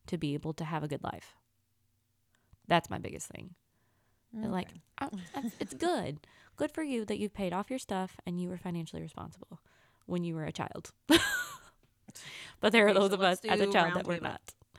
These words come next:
Speaker 1: Yes, roundtable, quickly. Best and worst.
Speaker 2: Okay, so best is baby Ryan's, uh, birthday was last weekend, and his birthday party is this Saturday, and it's at the lake.
Speaker 1: Yay.
Speaker 2: And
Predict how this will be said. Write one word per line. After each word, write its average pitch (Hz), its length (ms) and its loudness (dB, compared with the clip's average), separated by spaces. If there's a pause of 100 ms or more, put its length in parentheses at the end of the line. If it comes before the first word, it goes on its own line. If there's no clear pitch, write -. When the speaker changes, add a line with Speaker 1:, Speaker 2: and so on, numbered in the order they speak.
(240)
Speaker 1:
Yes, 202 220 6
roundtable, 196 420 2
quickly. 175 340 -4 (1000)
Best 240 180 8
and 233 140 0
worst. 190 280 -2 (560)
Speaker 2:
Okay, 208 240 -8
so 190 300 -6
best 190 420 -8
is 196 220 -2
baby 202 260 -4
Ryan's, 262 840 -4
uh, 214 380 2
birthday 208 360 -4
was 269 160 -8
last 269 320 -4
weekend, 330 540 -6
and 202 160 -2
his 214 140 -4
birthday 214 240 -8
party 247 300 -8
is 208 120 -10
this 214 140 -10
Saturday, 240 600 -8 (240)
and 214 120 -6
it's 208 80 -12
at 220 100 -12
the 214 80 -8
lake. 214 460 -12 (260)
Speaker 1:
Yay. 269 460 -4 (120)
Speaker 2:
And 202 240 -2